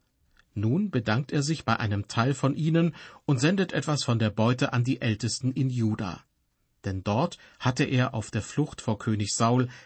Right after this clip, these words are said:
zeitweise Unterschlupf gefunden. Dass einige ihn jedoch bei Saul verraten hatten,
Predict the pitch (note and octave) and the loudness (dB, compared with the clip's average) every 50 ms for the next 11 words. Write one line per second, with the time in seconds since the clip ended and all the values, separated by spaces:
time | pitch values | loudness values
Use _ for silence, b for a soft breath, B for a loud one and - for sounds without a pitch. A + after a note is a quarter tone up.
0 | B - - - A#2 A2 G#2+ G#2+ A2+ A2 G#2+ A2 G#2+ A#2+ C3 - - D3 B2 A2 | B -10 -2 0 2 2 2 0 0 0 0 2 0 0 -2 0 0 0 0 2
1 | A#2+ G#2+ - - - G#2+ G#2 - - - - A2 - - A#2+ A2 G#2+ - - A#2 | 0 -2 -2 -2 -2 -4 -4 -4 -8 -8 -6 -6 -2 -2 -2 -2 -2 -4 -8 -10
2 | - - _ _ _ _ _ _ _ _ _ _ _ B B B B B B B | -10 -12 _ _ _ _ _ _ _ _ _ _ _ B B B B B B B
3 | B B - A#2+ A2+ G#2+ - - - - - D3+ F#3+ A3 G#3+ E3 A#2 B2 A#2+ A#2 | B B 0 2 2 2 0 -2 -4 -2 0 2 4 4 4 2 2 2 2 2
4 | D3 D3 E3 F3 D3 B2 A#2+ - C3+ B2+ A#2 - - A2 G#2+ G#2 G2+ A2+ A2+ A#2 | 0 0 0 2 2 2 2 4 4 2 2 0 0 0 2 2 2 2 2 2
5 | A2 - - G#2+ F#2+ - A#2 C#3+ G3 G#3+ - - G#2+ - - A2+ - - - B2+ | 2 0 0 0 0 2 2 2 0 0 0 -2 -2 -2 -2 -4 -4 -6 -8 -10
6 | B2 | -10